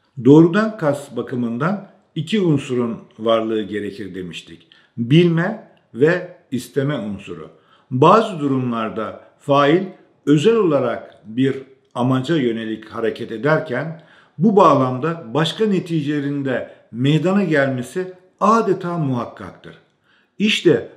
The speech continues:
bu diğer neticeler bakımından da failin doğrudan kastı vardır demekteyiz. Bir örnek verelim. Fail bir uçağa bomba koyar.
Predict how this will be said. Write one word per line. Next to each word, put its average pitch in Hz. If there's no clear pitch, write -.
bu 202
diğer 202
neticeler 160
bakımından 143
da 104
failin 123
doğrudan 120
kastı 110
vardır 101
demekteyiz. 98
Bir 226
örnek 156
verelim. 87
Fail 185
bir 208
uçağa 147
bomba 131
koyar. 85